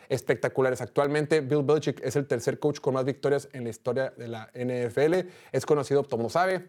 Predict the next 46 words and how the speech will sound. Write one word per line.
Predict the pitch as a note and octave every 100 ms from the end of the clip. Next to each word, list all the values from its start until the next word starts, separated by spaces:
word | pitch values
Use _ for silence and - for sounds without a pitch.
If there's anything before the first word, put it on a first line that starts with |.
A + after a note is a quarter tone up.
| -
su | A#2+
gran | B2
mente | B2 A#2+
defensiva, | A#2+ A2+ A2+ G#2 F#3 E3
su | C3+
estilo | - B2+ B2
muy | A#2+
disciplinado, | A#2+ A2 C3 C#3 E3 E3+
su | D3+
cuestión | A#2+ - C3 C3+ - -
hasta | - C#3+ -
in-, | C3 -
hasta | A#2+ -
incluso | B2 C3 A#2 D3+ C#3+ - _ _
militar, | B2 B2 A2+ D3 F3 G#3+ - - -
y | E3+
por | G3 E3
eso | B2+ C#3+
ha | C3+
ganado | C3 C3+ C3
tanto | C3+ B2+ C3+
como | A2+
ha | B2
ganado, | D#3+ A3
y, | D3+
es, | A2+
y, | C#3 C3
y | C3
va |
a | A#2
ser | C3
salón | C3
de | D3+
la, | B2+ -
salón | B2+ D3
de |
la | F3
fama | C3+ F3 D3+
en | B2
lo |
que, | G#2+ A#2 - _
en | -
lo | C3+
que | C3
se | C#3
retire. | E3+ C#4 C#4+ -